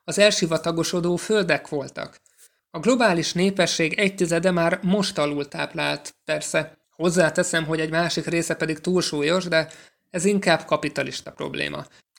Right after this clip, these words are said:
És legalább fél milliárd ember él elsivatagosodó területen,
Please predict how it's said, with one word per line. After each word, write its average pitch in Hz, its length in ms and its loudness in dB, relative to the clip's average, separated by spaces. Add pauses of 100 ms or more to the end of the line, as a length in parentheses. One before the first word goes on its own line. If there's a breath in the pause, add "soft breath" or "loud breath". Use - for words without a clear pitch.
(160)
És - 160 -6
legalább 170 380 10
fél 196 340 4
milliárd 165 440 4
ember 165 280 0
él 165 240 0
elsivatagosodó 151 1000 0
területen, 151 720 -2